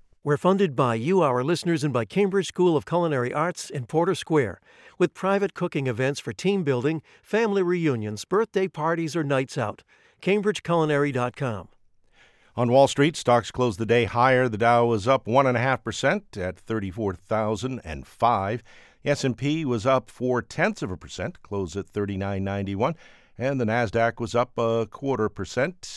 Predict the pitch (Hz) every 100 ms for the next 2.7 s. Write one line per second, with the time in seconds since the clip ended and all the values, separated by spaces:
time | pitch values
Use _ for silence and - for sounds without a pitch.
0 | - 90 104 101 90 104 123 92 95 95
1 | - 95 98 120 87 87 80 87 92 90
2 | - 64 67 82 - 101 -